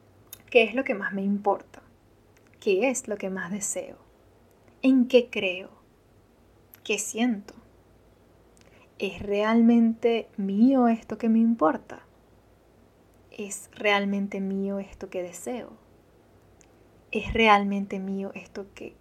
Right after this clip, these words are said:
creo? ¿Y es, es realmente mío esto que siento? Preguntarte qué tanto de lo que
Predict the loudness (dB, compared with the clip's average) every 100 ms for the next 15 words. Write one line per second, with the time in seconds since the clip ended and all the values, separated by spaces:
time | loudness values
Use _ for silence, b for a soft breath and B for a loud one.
0 | _ -6 -4 -6 -8 -20 _ _ _ _
1 | _ _ b b b 2 2 2 -12 -20
2 | _ 2 4 4 4 2 0 0 2 6
3 | 6 6 4 -6 -20 _ -16 -14 -14 -6
4 | -6 -4 -4 -6 -14 -20 _ _ _ _
5 | b b b b b b b b b _
6 | 2 4 6 4 4 2 0 -4 -2 -2
7 | 0 0 -2 -6 -14 -16 -18 -8 -6 -6
8 | -10 -14 -18 -18